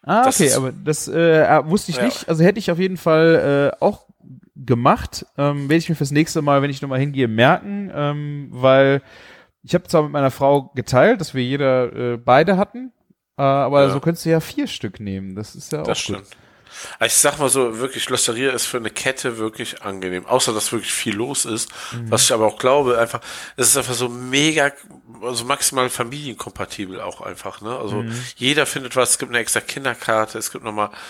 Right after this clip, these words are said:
Speaker 2: echt gute Desserts,
Speaker 1: Da
Speaker 2: dieses Crema di Fragola ist unfassbar lecker.
Speaker 1: Nee, das konnten
Speaker 2: Ähm,
Speaker 1: wir nicht mehr essen.
Speaker 2: ja,
Speaker 1: Äh,
Speaker 2: Erdbeeren und Mascarpone.
Speaker 1: Ja.
Speaker 2: Lieber, lieber drei Stücke Pizza dir noch einpacken lassen, die sind's gewöhnt, alles einzupacken, weil es so viel ist.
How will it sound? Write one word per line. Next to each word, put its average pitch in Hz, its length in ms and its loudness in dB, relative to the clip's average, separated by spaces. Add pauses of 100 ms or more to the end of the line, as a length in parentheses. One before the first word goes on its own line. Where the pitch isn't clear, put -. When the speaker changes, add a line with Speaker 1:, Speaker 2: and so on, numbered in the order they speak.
(280)
Speaker 2:
echt 120 220 -2
gute 123 240 -10
Desserts, 123 460 2
Speaker 1:
Da 117 100 0
Speaker 2:
dieses 107 340 -2
Crema 120 540 0
di 110 260 -8
Fragola 120 1000 0
ist 117 300 -6 (100)
unfassbar 123 640 -8
lecker. 107 440 -8 (380)
Speaker 1:
Nee, 110 120 -10
das 110 140 -14
konnten 101 220 2
Speaker 2:
Ähm, 101 60 -2
Speaker 1:
wir 120 60 -4
nicht 117 200 -10
mehr 107 160 -8
essen. 143 340 -12 (480)
Speaker 2:
ja, 101 160 2
Speaker 1:
Äh, 113 140 2
Speaker 2:
Erdbeeren 120 420 2
und 110 100 -6
Mascarpone. 120 760 -4 (240)
Speaker 1:
Ja. 117 240 -10
Speaker 2:
Lieber, 160 320 2
lieber 151 280 2
drei 143 240 0
Stücke 151 280 -4
Pizza 143 320 -2
dir 127 120 2
noch 123 140 -4
einpacken 127 400 -2
lassen, 113 220 -2
die 110 40 -4
sind's 123 300 0
gewöhnt, 113 640 -2
alles 92 320 -6
einzupacken, - 680 -8
weil 92 80 -6
es - 180 -6
so 104 100 -8
viel 95 280 -8
ist. 113 300 -10